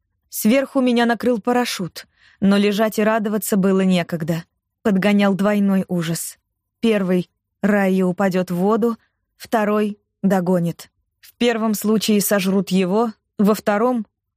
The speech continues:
он грохнет меня. Неловко вылезая из-под липучей, так и норовившей запутать меня ткани, я с облегчением отметила, что клеранцы стремительно выбирались из воды с отмели. Живы. Повезло, что не на глубине,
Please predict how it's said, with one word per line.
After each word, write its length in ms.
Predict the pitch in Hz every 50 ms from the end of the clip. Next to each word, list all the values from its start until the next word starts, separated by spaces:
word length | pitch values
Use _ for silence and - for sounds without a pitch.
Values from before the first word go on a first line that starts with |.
| _ _
он 220 | 226 262 277 254 202
грохнет 420 | 175 190 196 - - 190 180 -
меня. 400 | 190 185 180 180 170 170 160 165 _ _ _ _ _ _ _ _ _
Неловко 480 | 196 202 202 202 202 196 196 - - 190
вылезая 540 | 202 214 202 202 190 196 202 196 196 196 196
из-под 320 | 202 185 - - 196 185
липучей, 680 | 202 202 190 - - 202 196 - - - 202 190 - _ _
так 240 | 220 202 190 - -
и 40 |
норовившей 580 | 196 196 190 202 202 190 208 196 - - - 202
запутать 520 | 175 208 196 196 - 214 185 196 185 -
меня 260 | 202 208 202 202 202 196
ткани, 520 | - _ - 240 247 233 214 196 196 - _ _ _ _ _ _ _ _ _ _ -
я 200 | 214 208 240 240
с 100 | - -
облегчением 680 | 233 208 226 240 - - - - 277 254 254 247 240 233
отметила, 600 | 233 226 - 226 247 269 285 - 277 269 262 262
что 160 | - - 269
клеранцы 580 | 220 - 226 233 247 247 247 254 254 240 - 262
стремительно 640 | - - - 247 240 233 233 208 - 247 220 220 214
выбирались 560 | 202 214 190 214 202 208 208 208 208 196 -
из 160 | - 208 180 185
воды 320 | 185 202 190 175 185 208
с 140 | 196 - -
отмели. 520 | 202 190 - 185 180 180 175 170 170 175 - _ _ _ _ _ _ _ _ -
Живы. 580 | 196 185 185 208 214 202 170 180 170 170 - _ _ _ _ _ _ _ _ _ _ _ _ _
Повезло, 480 | - 226 220 220 233 208 220 240 240 220
что 180 | - - 214
не 100 | 202 208
на 120 | 202 202 202
глубине, 560 | 196 202 208 185 185 208 208 196 185 180